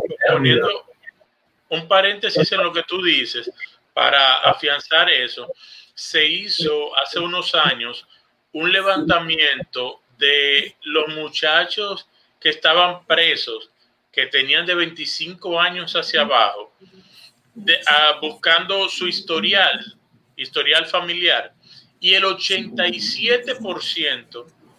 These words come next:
Speaker 1: venían de familias o monoparentales o familias destruidas, donde <clears throat> quien mandaba era o uno solo de los padres o la abuela era que lo criaba o se criaban con una tía,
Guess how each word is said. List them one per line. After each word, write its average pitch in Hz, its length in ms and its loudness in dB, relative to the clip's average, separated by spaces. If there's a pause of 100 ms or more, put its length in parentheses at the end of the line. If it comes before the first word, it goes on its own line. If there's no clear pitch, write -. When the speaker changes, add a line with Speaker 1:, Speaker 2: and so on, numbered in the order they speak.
(220)
Speaker 1:
venían 165 600 2 (380)
de 160 100 2
familias 156 720 0 (420)
o 117 200 -4
monoparentales 240 1300 2 (220)
o 160 80 -2
familias 190 560 0
destruidas, 160 1000 -2 (420)
donde 151 640 4 (240)
<clears throat> - 240 -20
quien 156 320 2
mandaba 151 840 4
era 143 460 2
o 190 200 -2
uno 240 140 -4
solo 233 320 -4
de 220 80 -2
los 220 240 -6
padres 233 520 0 (420)
o 202 420 0
la 160 180 6
abuela 170 540 2
era 165 240 2
que 165 100 -2
lo 160 160 -2
criaba 156 600 2
o 147 40 -6
se 156 160 -10
criaban 151 420 0
con 156 160 -10
una 151 280 -2
tía, 156 680 -2